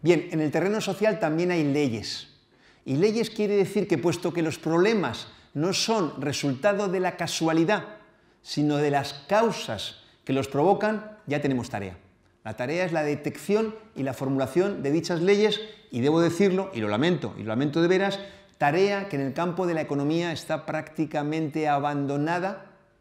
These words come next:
sustituida por la propaganda, es verdad que revestida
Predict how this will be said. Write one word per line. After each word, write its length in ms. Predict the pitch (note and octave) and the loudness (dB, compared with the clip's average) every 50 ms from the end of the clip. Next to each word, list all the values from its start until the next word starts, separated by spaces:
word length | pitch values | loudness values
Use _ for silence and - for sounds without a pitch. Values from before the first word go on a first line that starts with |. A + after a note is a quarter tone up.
| _ _ _ _ _ | _ _ _ _ _
sustituida 920 | _ - - - A2+ - - C#3+ B2 A#2 - C#3 C#3+ D#3 F3 F3+ F#3+ F#3 F#3 | _ -16 -12 -12 -12 -8 -6 -6 -6 -4 -2 2 2 2 4 4 2 0 0
por 120 | - D3+ D3 | -2 -2 -2
la 120 | C#3+ - | -2 -2
propaganda, 580 | C3+ C3 A#2 C#3 C3+ E3 F3+ F3+ F#3 F#3 F#3 - | -2 -4 -4 -2 -2 -2 -2 -2 -2 -2 -4 -4
es 120 | D#3+ C#3+ | -6 -4
verdad 240 | D3 D#3 D#3 E3 D#3+ | -4 -2 -2 -2 -4
que 100 | E3+ E3 | -4 -6
revestida 680 | C#3+ C3 C3+ C3 C3 B2+ - - D#3+ E3 E3 F3 F3 | -4 -2 -2 -2 -2 -4 -2 0 2 2 2 0 -4